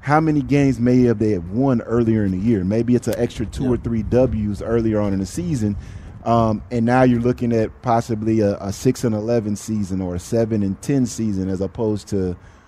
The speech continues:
Speaker 1: whatever it's gonna end up being the Texans. And if you're Lovie Smith coming into the situation you came into, and if the season,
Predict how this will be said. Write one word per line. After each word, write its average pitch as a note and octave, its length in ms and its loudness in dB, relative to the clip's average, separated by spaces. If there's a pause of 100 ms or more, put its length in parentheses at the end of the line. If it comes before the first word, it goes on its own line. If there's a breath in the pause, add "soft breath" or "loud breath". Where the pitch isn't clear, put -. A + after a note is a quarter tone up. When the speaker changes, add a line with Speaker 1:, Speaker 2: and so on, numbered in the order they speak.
Speaker 1:
whatever A2+ 400 2
it's G#2 120 -2
gonna G#2 200 -2
end G2+ 220 -2
up F#2+ 160 0
being G2+ 360 0 (240 soft breath)
the - 60 -16
Texans. C#3+ 400 0
And A2 120 2
if A2+ 140 0
you're C#3+ 120 2
Lovie B2+ 260 2
Smith C3+ 260 -2
coming B2 300 2
into A2+ 180 -2
the G#2+ 120 0
situation A2+ 540 -4
you G#2+ 80 -2
came G#2+ 300 0
into, B2+ 420 0 (360 loud breath)
and A#2+ 120 2
if A2 160 2 (600)
the A2 60 -4
season, C3 580 2